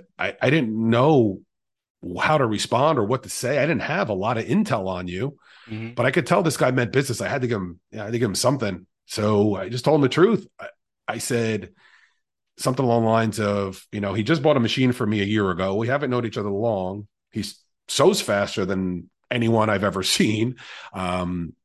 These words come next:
Speaker 1: for sure has an eye for design and, and likes to shoot guns." And that made him laugh. I laughed. And, you know, we talked for a little bit more. And, you know, the only real exposure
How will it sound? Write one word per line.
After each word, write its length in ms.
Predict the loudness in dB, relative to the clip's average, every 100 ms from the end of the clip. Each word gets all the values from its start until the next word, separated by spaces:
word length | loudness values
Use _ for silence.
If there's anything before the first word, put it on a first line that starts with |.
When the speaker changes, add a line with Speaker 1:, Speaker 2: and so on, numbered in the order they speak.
| _ -8
Speaker 1:
for 140 | -4
sure 240 | 2 4 4
has 140 | 4
an 80 | 2
eye 120 | 2
for 120 | 0
design 520 | 0 2 4 4 2 0
and, 220 | -4 -6
and 120 | -4 0
likes 220 | 0 0
to 60 |
shoot 260 | -2 0 2
guns." 400 | 2 0 -4 -12
And 180 | -8 -2
that 140 | -2
made 160 | 0 -2
him 160 | -2 -2
laugh. 320 | -4 -4 -2
I 120 | 0
laughed. 420 | 0 0 -2 -4 -14 _ _ _ _ _ _
And, 600 | -10 -4 -2 0 -2 -4 0
you 60 |
know, 100 | 2
we 80 | 2
talked 240 | 2 0
for 40 | 0
a 40 |
little 120 | -2
bit 120 | -4 -4
more. 360 | -2 0 0
And, 260 | -2 -8 -14 _ _
you 80 | -14
know, 140 | -12
the 280 | -12 -8 0
only 220 | 2 4
real 200 | 4 4
exposure 760 | 4 0 2 4 4 4 2 -2